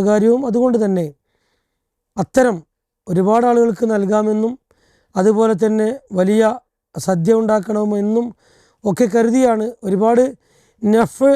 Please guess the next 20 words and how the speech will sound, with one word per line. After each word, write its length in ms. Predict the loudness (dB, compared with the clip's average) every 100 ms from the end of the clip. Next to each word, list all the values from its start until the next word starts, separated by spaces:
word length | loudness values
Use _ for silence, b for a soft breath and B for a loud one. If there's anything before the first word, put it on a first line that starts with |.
| 2 -2
അത് 100 | 0
മുഖേന 340 | 2 2 0 -2 0
ഉണ്ട് 180 | 2 2 2
എങ്കിലും 280 | -2 -6 -10 _ _ _ _ _ _ _ _
ഇവിടെ 180 | 0 0 0
ശ്രദ്ധിക്കേണ്ടത് 560 | 0 0 0 0 0 -2
സുന്നത്ത് 360 | 0 0 0 0 -4
ഇത്തിബാ 320 | -2 -2 0 -2 -2
ചെയ്യുക 280 | -2 0 -2 -2
എന്നുള്ളതായതുകൊണ്ട് 720 | -2 -2 -2 -2 0 0 2 0 -4 _ _ _ _ _ _
ആടിനെ 560 | -2 0 2 2 2 0 -2
അറുക്കുക 300 | -4 -2 -2 -2
തന്നെയാണ് 440 | 0 -2 -2 -2 -4 -6
യഥാർത്ഥ 320 | -6 -4 -6 -4
സുന്നത്ത്. 380 | -4 -4 -4 -6 -6 _ _ _ _ _ _ _
ഈ 80 | -6 -2
കാര്യം 260 | 0 0 -2 -4
നമ്മൾ 200 | -4 -4
പ്രത്യേകമായി 640 | -4 -4 -2 -4 -4 -4 -6 -10 -8
ശ്രദ്ധിക്കേണ്ടതുണ്ട്. 760 | -4 -2 -2 -2 0 0